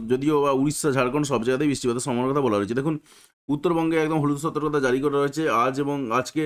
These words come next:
বৃষ্টিপাতের কথা বলা হয়েছে, তার সঙ্গে বাজ পড়বে, তার সঙ্গে কাল থেকে তিরিশ থেকে চল্লিশ কিলোমিটার বেগে ঝোড়ো হাওয়া দেবে। তারপর থেকেও কিন্তু ঝোড়ো হাওয়া চলতে থাকবে, সেরকমই দেখা, দেখা যাচ্ছে।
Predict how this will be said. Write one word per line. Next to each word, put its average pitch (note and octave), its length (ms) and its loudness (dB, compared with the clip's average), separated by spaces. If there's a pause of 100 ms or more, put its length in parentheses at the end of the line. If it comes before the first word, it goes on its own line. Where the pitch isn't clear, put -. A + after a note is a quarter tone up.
বৃষ্টিপাতের C#3+ 540 -2
কথা C#3+ 160 -2
বলা C#3 160 0
হয়েছে, C#3 160 0
তার C3+ 160 -4
সঙ্গে C#3+ 140 -2
বাজ A#2 220 0
পড়বে, D3 260 -2 (580)
তার B2+ 160 0
সঙ্গে D3 320 0 (680)
কাল C#3 220 2
থেকে D#3+ 240 0 (100)
তিরিশ D3 240 -4
থেকে D3+ 160 0
চল্লিশ C3+ 200 0
কিলোমিটার C#3 300 0
বেগে C#3 180 2
ঝোড়ো B2 260 0
হাওয়া A#2 240 2
দেবে। F2+ 200 0 (600)
তারপর C#3+ 260 0
থেকেও E3 240 0
কিন্তু D3+ 200 -2
ঝোড়ো C3+ 220 2
হাওয়া C#3 180 2
চলতে B2+ 260 2
থাকবে, C#3 220 0
সেরকমই C3 280 -2
দেখা, A#2+ 200 0
দেখা A#2 200 2
যাচ্ছে। B2+ 260 -4